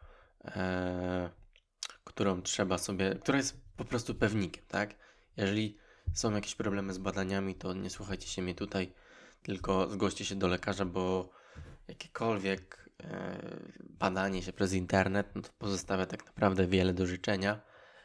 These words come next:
e, i są od tego lekarze, tak? To, co właśnie tutaj mówiłem w kontekście tej ferrytyny, no to, e, to lepiej wa-, inaczej. Zgłoście się do lekarza, a nie bierzcie za pewnik to, co ja mówię tutaj.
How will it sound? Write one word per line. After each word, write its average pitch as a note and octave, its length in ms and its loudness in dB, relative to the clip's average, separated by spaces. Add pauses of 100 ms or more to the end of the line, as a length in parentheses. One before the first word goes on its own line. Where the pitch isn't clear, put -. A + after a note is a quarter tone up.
(200)
e, F2+ 360 0
i - 80 -8
są F#2+ 200 -2
od F2 100 -8
tego G#2 220 2
lekarze, F#2 500 2
tak? G2+ 300 2 (540)
To, G2+ 100 -2
co G2 140 -4
właśnie F#2 260 -2
tutaj F#2 180 0
mówiłem F#2+ 380 2
w - 60 -10
kontekście F2 420 -4
tej - 140 -4
ferrytyny, F#2+ 760 2 (540)
no G2+ 100 0
to, F2+ 440 2 (500)
e, F#2 720 -4 (1300)
to G#2 100 6
lepiej F#2+ 400 6
wa-, F2+ 120 4 (840)
inaczej. G#2 360 0 (600)
Zgłoście A#2 400 6
się F#2 80 -2
do G#2+ 120 4
lekarza, G#2 480 2
a G#2 80 4
nie F#2+ 100 4
bierzcie G2 300 2
za A2 120 0
pewnik G2 380 0
to, G#2 200 4
co - 160 -2
ja F#2 120 4
mówię F#2+ 220 2
tutaj. - 400 -6